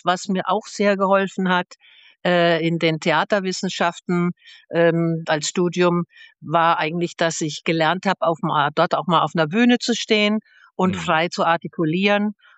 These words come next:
Speaker 1: ähm, um mir auch mal ganze Sätze zu sprechen, ohne dass ich irgendwas immer ablesen musste.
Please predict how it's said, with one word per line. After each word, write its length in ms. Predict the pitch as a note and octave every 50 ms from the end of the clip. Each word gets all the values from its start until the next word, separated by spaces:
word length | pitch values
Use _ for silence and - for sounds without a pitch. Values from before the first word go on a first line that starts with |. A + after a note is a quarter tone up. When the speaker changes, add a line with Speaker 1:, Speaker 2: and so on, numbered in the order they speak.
| _ _ _ -
Speaker 1:
ähm, 440 | D#3+ E3 E3+ E3+ E3 E3+ E3+ E3+ E3+
um 280 | E3+ F3 E3+ E3 E3+ E3 E3
mir 200 | E3 E3 D#3+ F3+
auch 140 | E3 -
mal 300 | - E3+ D#3 D3 D3 D3+
ganze 360 | D3+ D#3+ D#3+ E3+ F3+ - F#3 D#3
Sätze 420 | D3 E3+ F3+ F#3 - - G#3+ F#3+
zu 160 | - - G3+
sprechen, 520 | F3+ - - - F#3 G3 G3 - F#3 F3+ F3+
ohne 280 | E3 E3+ F#3 F#3 F3+
dass 240 | D#3+ F3 E3 E3 -
ich 140 | E3+ D#3+ -
irgendwas 380 | F3 F3 E3+ E3+ D#3+ D#3 -
immer 220 | - D#3 D#3 D#3+ C#3+
ablesen 540 | F#3+ G3 - F#3 E3+ E3+ E3 D#3 - E3+ D#3
musste. 460 | D#3 D#3+ D3+ - - - E3+ F3